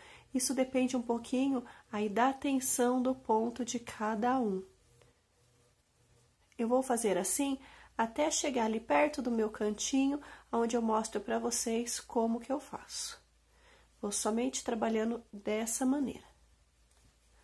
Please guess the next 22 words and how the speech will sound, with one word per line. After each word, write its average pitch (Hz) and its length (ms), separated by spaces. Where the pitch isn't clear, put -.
Ó, 180 160
pra 220 240
mim, 226 200
eu 262 100
posso 226 420
pular 240 480
que - 160
não 226 220
repuxa. 226 640
Se - 180
o 247 40
de 269 80
vocês 240 480
repuxar, 247 800
não 240 400
pule 202 400
uma 208 160
lateral 202 500
de 240 140
ponto. - 480
Trabalhei 233 540
toda 294 520